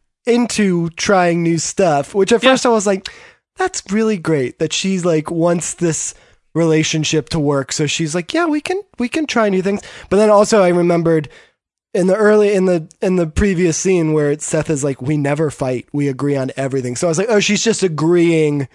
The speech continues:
Speaker 2: There you go.
Speaker 1: to do new things." So
Speaker 2: Yep. Uh, in this scene, I noticed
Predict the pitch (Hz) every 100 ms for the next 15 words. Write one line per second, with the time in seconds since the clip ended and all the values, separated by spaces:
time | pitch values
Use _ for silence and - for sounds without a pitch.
0 | - 101 98 101 127 120 160 143 147 147
1 | 147 139 - - 175 156 127 123 143 -
2 | - - 156 104 117 123 120 _ _ _
3 | _ _ _ _ _ _ _ - 131 117
4 | 110 - 143 175 185 - 135 143 131 113
5 | 107 110 104 -